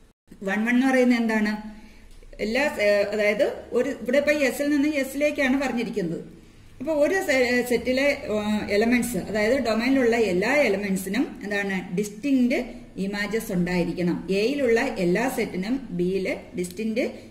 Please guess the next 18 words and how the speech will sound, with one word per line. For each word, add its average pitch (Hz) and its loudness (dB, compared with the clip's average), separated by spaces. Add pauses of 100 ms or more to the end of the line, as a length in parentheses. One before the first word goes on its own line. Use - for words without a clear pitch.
(120)
ഇമേജസ് 214 -4
ഉണ്ടായിരിക്കണം. 175 -4
എങ്കിൽ, 240 -4 (300)
എങ്കിൽ 247 0
മാത്രമേ 233 -2
അത് 214 -4 (240)
വൺ 214 -4
വൺ 208 -4
ആകത്തുള്ളൂ. 208 -4
അപ്പൊ - -16
ഇവിടെ 277 -4
നോക്കാം, 226 -2 (360)
ഇവിടെ 285 -2
തന്നിരിക്കുന്ന 269 0
എലമെന്റ്സ് 233 -2
എന്ന് 233 -4
പറയുന്നത് 202 -6
വൺ, 202 -4